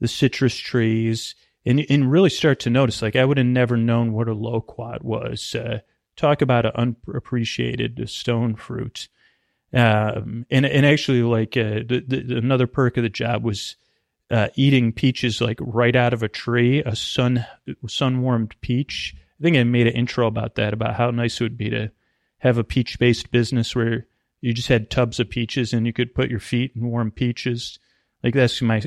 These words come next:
if I open a spa, that's what it'll be. But, um, I could take, taste those peaches. Uh, but I think it,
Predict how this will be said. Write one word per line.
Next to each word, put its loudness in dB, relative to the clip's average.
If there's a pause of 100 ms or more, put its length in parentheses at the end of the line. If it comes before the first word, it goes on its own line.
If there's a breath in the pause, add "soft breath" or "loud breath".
if 0
I 6
open 2
a -4
spa, -2
that's 0
what 4
it'll 2
be. 4
But, 0 (440)
um, -2 (240)
I 2
could -4 (120)
take, 0
taste 0
those -4
peaches. -6 (720 soft breath)
Uh, 6
but 4
I 8
think 4
it, 2